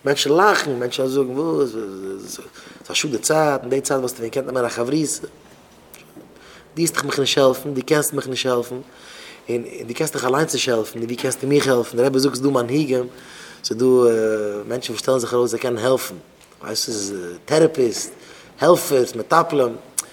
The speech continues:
א מענטש קומט מיט דער צרה, ער גייט אים העלפן. ווי קענסט דו מיך העלפן? דו קענסט דיך אליין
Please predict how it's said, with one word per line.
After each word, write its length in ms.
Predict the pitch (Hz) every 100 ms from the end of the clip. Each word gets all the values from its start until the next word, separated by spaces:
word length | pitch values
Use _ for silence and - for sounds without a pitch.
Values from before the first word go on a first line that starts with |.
| - - - -
א 60 | 117
מענטש 180 | 139
קומט 140 | - 160
מיט 100 | 139
דער 80 | 131
צרה, 480 | - 180 170 160 156 - - - - - - - - - - - - - - - - - - - - - -
ער 80 | 139
גייט 200 | 147 143
אים 100 | 143
העלפן. 300 | 131 117 -
ווי 180 | 147 160
קענסט 260 | 175 156
דו 60 | -
מיך 180 | 156 147
העלפן? 280 | 170 175 147
דו 60 |
קענסט 180 | 160 147
דיך 140 | 139
אליין 520 | 135 139 151 160 165